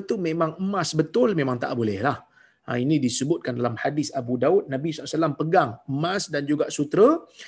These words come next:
Nabi kata, "Hadzani, ha, haramun ala dhukuri ummati wa hillun linisaiha." Ha? Aw linisaihim, aw kama qala. Nabi kata, "Dua benda ni haram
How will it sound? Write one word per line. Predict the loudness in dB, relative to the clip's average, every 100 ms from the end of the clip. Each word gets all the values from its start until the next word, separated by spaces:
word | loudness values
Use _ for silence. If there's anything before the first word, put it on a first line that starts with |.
| -20 -6
Nabi | -2 2 2
kata, | 2 2 2
"Hadzani, | 4 4 4 4 4 2 2 -2 -8 _ _ _ _ -20 -20 -20 _ -6
ha, | -4
haramun | 2 4 6 4 4 2 0
ala | 0 2 4 6
dhukuri | 6 4 4 2 4
ummati | 4 4 2 0 0
wa | 2 2
hillun | 0 -2 0 0 2
linisaiha." | 0 -2 -4 -6 -6 -8 -10 -12 _ _ _ _ _
Ha? | -6 -4 -6 -12 _
Aw | 2 4 4
linisaihim, | 2 0 -2 -2 -4 -6 -8
aw | -8
kama | -8 -8
qala. | -12 -10
Nabi | -6 -2 2
kata, | 4 4 2 2
"Dua | 0 4 4
benda | 2 4 6 6
ni | 2 -2
haram | -2 0 0